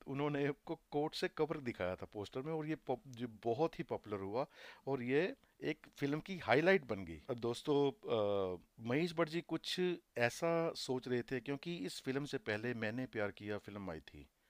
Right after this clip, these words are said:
और मैंने प्यार किया में जो हीरो और हीरोइन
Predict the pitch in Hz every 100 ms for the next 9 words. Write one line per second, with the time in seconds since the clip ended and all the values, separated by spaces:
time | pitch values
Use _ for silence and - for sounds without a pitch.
0 | _ _ _ _ - 90 95 92 98 113
1 | 147 147 123 120 113 110 110 110 110 110
2 | 107 113 104 120 139 127 104 110 98 104
3 | 107 110